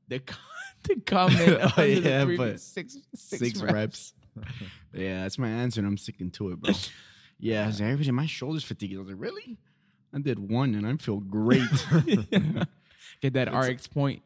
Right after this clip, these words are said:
Speaker 2: It's, <laughs> yeah, it's amazing how
Speaker 1: Oh.
Speaker 2: one wall walk will not hurt you at all. <laughs>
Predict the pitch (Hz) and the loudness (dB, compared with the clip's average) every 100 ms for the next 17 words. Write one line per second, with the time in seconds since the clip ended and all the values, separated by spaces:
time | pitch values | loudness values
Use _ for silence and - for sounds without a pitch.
0 | - 147 139 123 - 147 117 117 - 156 | 0 0 2 0 2 2 2 0 2 2
1 | 139 135 160 202 151 127 120 160 110 110 | 4 4 4 4 4 4 6 6 6 4
2 | 127 143 127 123 131 110 101 - 110 98 | 4 6 6 4 4 2 0 -4 -10 -12
3 | - - - 120 147 165 - 110 127 151 | -14 -20 -6 0 2 2 0 0 2 2
4 | 131 123 113 123 120 120 98 - | 2 4 4 2 2 0 -2 0